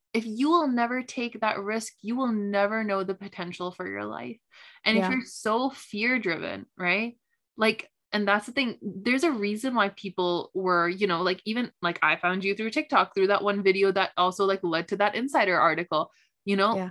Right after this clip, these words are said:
Speaker 1: where I was like, "Whoa, who is this lady? How does she have this confidence to make up her own rules to life?" Like, I've never seen someone who looks South Asian and is Pakistani and who came from, like, a Muslim household. I was like,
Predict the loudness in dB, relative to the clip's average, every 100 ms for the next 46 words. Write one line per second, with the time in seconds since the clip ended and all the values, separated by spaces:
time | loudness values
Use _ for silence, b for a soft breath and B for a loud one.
0 | 0 2 2 2 0 0 -2 -6 -8 -8
1 | 2 6 8 8 4 -2 -12 _ -12 -6
2 | -6 -2 0 0 -2 -6 -6 0 2 2
3 | 0 0 4 4 4 -2 -2 0 2 2
4 | 0 -4 -6 -2 0 0 0 0 0 0
5 | 0 0 B B B _ _ -2 2 4
6 | 2 2 0 2 2 2 2 2 0 -2
7 | -2 -4 0 2 4 4 0 -4 0 0
8 | 0 0 0 0 -2 -4 -2 0 0 0
9 | -2 0 -2 0 -2 0 0 -2 -6 -16
10 | -18 B B -2 2 2 0 0 2 2
11 | 0 -2 -2 -2 0 -2 -2 0 2 2
12 | 0 -2 -4 -6 -6 -4 -4 -4 -4 -6
13 | -6 -2 2 2 2 0 0 -2